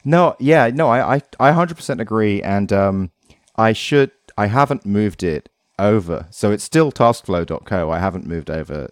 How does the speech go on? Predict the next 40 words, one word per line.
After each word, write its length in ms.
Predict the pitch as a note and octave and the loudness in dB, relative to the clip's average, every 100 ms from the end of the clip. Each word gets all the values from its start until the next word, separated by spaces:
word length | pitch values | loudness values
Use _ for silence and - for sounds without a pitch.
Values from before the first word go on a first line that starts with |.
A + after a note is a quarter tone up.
| _ | _
uh, 180 | D2+ D2+ - | -12 -12 -12
to 120 | - | -14
try 220 | - E2+ | -8 -6
list 220 | D2 D#2 | -6 -8
dot 100 | - | -10
I 100 | D2 | -10
O. 40 | - - | -10 -8
I 60 | F#2+ | -2
will 180 | A2+ C#3 | 0 0
do 140 | D3 | 0
that 260 | B2+ A#2+ - _ - _ - | 0 -2 -4 _ -20 _ -4
by 80 | A2+ | -2
the 80 | - | -2
time 240 | A#2+ G#2+ | -2 0
I 80 | G#2 | 0
get 300 | G#2 G2 - - | 0 -2 -4 -8
my 380 | G2 F#2 F2+ - _ - | -4 -2 -4 -6 _ -4
json 400 | G2 - F#2+ F2+ | -2 -2 -6 -6
release, 400 | E2 G2 - - | -6 -6 -8 -10
which 180 | F2+ | -10
is, 280 | F2+ D#2 - _ _ _ _ | -10 -12 -16 _ _ _ _
uh, 120 | F2 | -12
planned 420 | - G2+ G2 F#2 | -4 -2 0 -2
for 440 | - F#2 F2 F2 - _ _ _ _ - | -6 -6 -4 -4 -6 _ _ _ _ -2
this 180 | A#2+ | -2
week 240 | F#2 E2+ - | -2 -10 -12
sometime. 440 | - F#2 D#2 C2+ - _ _ _ - - | -8 -8 -6 -12 -14 _ _ _ -20 -6
Um, 440 | A#2 A#2 A#2+ A#2 - _ - | 0 2 2 0 -4 _ -2
but 180 | D3 C#3+ | 0 2
actually, 320 | E3 - D#3+ | 2 0 -2
that's, 240 | C#3 - | -2 -4
it's 300 | - C#3 - | -2 -2 -2
interesting 420 | - D#3+ F#3+ E3+ | -6 -4 -2 -4
that 80 | C3+ | -4
you 100 | A2 | -4
bring 200 | G#2+ A#2+ | -2 0
that 120 | A2 | 2
up 220 | B2+ B2+ - | 2 0 -2
because, 500 | G#2+ G#2+ G#2 F#2+ - | -2 0 0 -2 -6
um, 420 | G2 G2+ F#2+ F#2+ | -4 -2 -2 -4